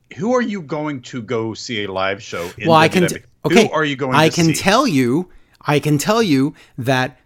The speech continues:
Speaker 2: the star on SmackDown is Roman Reigns, right? Well,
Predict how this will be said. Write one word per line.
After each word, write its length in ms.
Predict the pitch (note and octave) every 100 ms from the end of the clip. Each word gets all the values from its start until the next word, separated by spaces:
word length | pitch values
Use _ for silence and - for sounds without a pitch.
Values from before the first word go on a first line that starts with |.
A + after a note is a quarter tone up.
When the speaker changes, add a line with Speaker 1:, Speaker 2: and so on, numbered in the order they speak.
| -
Speaker 2:
the 180 | A#2+ C3
star 720 | - - E3 D3 A2+ C#3 - A2
on 160 | A#2
SmackDown 720 | A#2+ - C#3+ C#3 A#2 G2+ G2+
is 140 | A#2 G#2+
Roman 320 | F#2 F#2+ A#2
Reigns, 420 | F3+ D3+ F#2+ F#2
right? 260 | G#2 A2+ C3+ - - -
Well, 460 | B2 C3 A#2+ C#3+